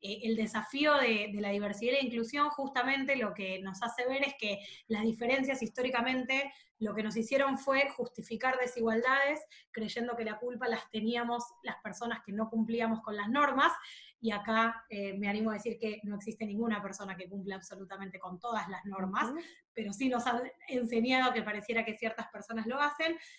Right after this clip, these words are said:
Speaker 1: y por ende esas diferencias fueron entendidas como desigualdades. Creo que implementar políticas de diversidad e inclusión, sobre todo de manera transversal, es justamente el camino inverso, y es empezar a celebrar las diferencias, y a reconocer que en las diferencias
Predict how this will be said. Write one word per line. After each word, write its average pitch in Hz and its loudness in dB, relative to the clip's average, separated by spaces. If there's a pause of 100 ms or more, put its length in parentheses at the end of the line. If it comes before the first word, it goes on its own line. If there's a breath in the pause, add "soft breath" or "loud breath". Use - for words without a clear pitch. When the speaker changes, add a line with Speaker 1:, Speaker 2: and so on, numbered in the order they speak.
(140 loud breath)
Speaker 1:
y 240 -4
por 254 4
ende 302 4
esas 254 0
diferencias 262 2 (360 loud breath)
fueron 233 2
entendidas 226 2
como 208 -2
desigualdades. 180 -6
Creo 233 -2
que 220 -4
implementar 220 2
políticas 254 0
de 226 -2
diversidad 208 -2
e 226 2
inclusión, 208 -2 (280 loud breath)
sobre 214 -4
todo 277 0
de 262 2
manera 233 2
transversal, 240 -2 (240 loud breath)
es - -12
justamente 262 0
el 240 -2
camino 220 2
inverso, 247 2
y 226 0
es 220 -4
empezar 208 -4
a 233 4 (160)
celebrar 202 -2
las 196 -2
diferencias, 185 -6 (380 loud breath)
y 240 0
a 247 6
reconocer 254 0
que 320 2
en 294 -2
las 254 2
diferencias 285 2